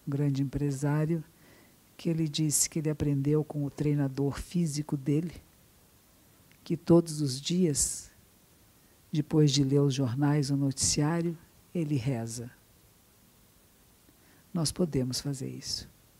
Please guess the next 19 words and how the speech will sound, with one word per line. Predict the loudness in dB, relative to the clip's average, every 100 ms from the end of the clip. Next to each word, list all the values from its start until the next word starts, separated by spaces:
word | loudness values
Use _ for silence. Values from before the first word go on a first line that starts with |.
| _ -20 -20 -10
Vamos | -2 0 2 2 0 -4
orar | 2 4 4 0 -8 -14 -20 _ _ _ -20 -20 -20 -2
pelo | 0 2
nosso | 0 0 -2 -6
planeta, | -4 2 2 2 -2 -8 -8 -20 -20 -20 _ -20 _ -20 -20 _ _ -2
pelos | 0 0 2
nossos | 2 2 0 -4 -2 -2 -2 -6 -10 -18 -20 -20 -20 -20 -20 -20 -20 -20 _ -8
companheiros | -2 0 2 2 4 2 2
nessa | -4 -2 -2
jornada, | -2 0 0 0 0 -2
nessa | -2 -2 -2
época | 0 0 -2 -6
em |
que | -4
vivemos, | -6 -4 0 0 0 0
homens, | 0 0 -2 -4
mulheres, | -6 -2 -2 -4 -8
crianças, | -6 -2 -2 -2 -6 -10 -10
adolescentes, | -10 -8 -8 -8 -6 -4 -6 -8 -12 -14